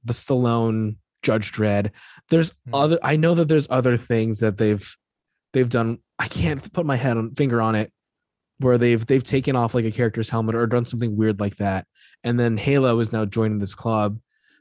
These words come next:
Speaker 1: like, where I, I don't feel it's really necessary. But then again, it's like, it makes sense that he would eventually have to take off his helmet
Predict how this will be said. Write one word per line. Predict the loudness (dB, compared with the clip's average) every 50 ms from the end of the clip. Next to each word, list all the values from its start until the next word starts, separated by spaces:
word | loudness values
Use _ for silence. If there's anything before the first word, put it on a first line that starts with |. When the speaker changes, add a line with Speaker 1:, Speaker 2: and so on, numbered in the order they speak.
| _ _ -4
Speaker 1:
like, | -2 -2 -2
where | 0 0 0 2
I, | 2 2 2 0 -2 -8 _ _ _ -20 _ _ _ _ -20 -18 _ -2
I | 0 2
don't | 2 2 2 2 0 0
feel | 2 2 4 4
it's | 2 2 0
really | 2 2 2 4 2
necessary. | 2 0 0 -2 -4 -4 -6 -6 -2 0 0 2 2 2 2
But | 2 2 2
then | 2 2 2
again, | 2 2 2 2 2
it's | 0 -2 -2 -4
like, | -2 0 0 0 -2 -4 -8 -14 _ _ _ _ _ _ _ _ _ _ _ _ _
it | -4 -2 0
makes | 2 4 4 4 4 2 0
sense | -2 0 2 2 2 2 2 2
that | 2 2 2
he | 4 4 4 6
would | 6 6
eventually | 4 4 2 2 2 2 2 2 2 2 2 2
have | 2 2 2 0 0 0
to | -2 -6
take | -4 0 0 0 0 2 2
off | 2 2 4 4
his | 2 0 0
helmet | 2 2 2 4 4 4 4 2